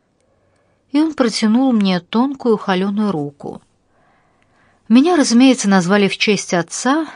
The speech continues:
но ты можешь звать меня просто Джо. А тебя зовут?» Беря его за руку, я сразу вспомнила Лили Миллингтон. Придуманное имя гораздо безопаснее.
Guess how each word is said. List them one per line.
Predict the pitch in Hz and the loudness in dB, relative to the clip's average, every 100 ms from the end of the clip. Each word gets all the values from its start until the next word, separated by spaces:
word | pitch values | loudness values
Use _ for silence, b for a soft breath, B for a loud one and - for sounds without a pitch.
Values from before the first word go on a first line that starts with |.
| B | B
но | 175 170 170 | -4 -2 0
ты | 277 320 | 0 0
можешь | 330 262 226 185 | 0 0 0 0
звать | 180 214 262 233 | 0 0 0 0
меня | 196 196 196 190 - _ _ _ _ - | -2 0 0 -2 -4 _ _ _ _ -2
просто | 247 247 - 165 | -2 -2 -4 -4
Джо. | 143 143 160 151 b b b b | -2 -2 -2 -2 b b b b
А | 151 | -6
тебя | 143 165 139 135 | -4 -4 -4 -4
зовут?» | 135 220 302 - - _ _ _ _ _ _ _ _ - | -2 -4 -6 -16 -20 _ _ _ _ _ _ _ _ -4
Беря | 190 214 208 | 2 2 2
его | 202 208 | 0 0
за | 262 285 | 2 0
руку, | - 180 | 0 -2
я | 185 233 | 0 -2
сразу | 233 285 294 254 | -2 -2 -2 -2
вспомнила | - - 247 226 220 214 202 | -6 -4 -2 0 0 0 0
Лили | 220 208 214 | -2 0 0
Миллингтон. | 208 254 214 175 165 - 160 151 - b b b b | 0 0 0 -2 -4 -6 -6 -6 -12 b b b b
Придуманное | - 175 180 185 175 175 | -4 -2 0 2 0 -2
имя | - 185 175 | -2 -2 -2
гораздо | 175 233 254 165 | -2 -2 -2 -4
безопаснее. | 151 151 170 170 160 147 - - - | -4 -2 -2 0 -2 -2 -8 -12 -14